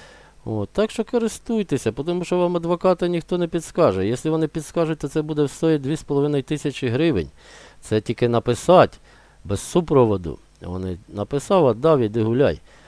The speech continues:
А, допустим, штраф триста п'ятдесят там, чи триста, чи чотириста гривень, а судового збору, там, самого судового збору треба заплатити там, чотириста, чи той п'ятсот шістдесят, по-моєму,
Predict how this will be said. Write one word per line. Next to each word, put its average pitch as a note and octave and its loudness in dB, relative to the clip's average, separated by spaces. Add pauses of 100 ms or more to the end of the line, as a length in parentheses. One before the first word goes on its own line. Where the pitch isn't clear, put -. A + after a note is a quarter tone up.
(100)
А, G2+ 0
допустим, A#2 -2
штраф B2+ 2
триста B2 0
п'ятдесят G#2 0
там, F2+ -4
чи F#2 -8
триста, G2 -4
чи F#2 -8 (180)
чотириста G2+ -4
гривень, F#2 -2 (460)
а F#2+ 2 (220)
судового A#2 4
збору, A2+ 2
там, G2 -2
самого G#2 0
судового G#2 0
збору A2+ -2
треба F2+ -4
заплатити F2+ -8
там, E2+ -8
чотириста, F2+ -8
чи - -12
той E2 -8
п'ятсот - -6
шістдесят, - -6
по-моєму, D#2+ -12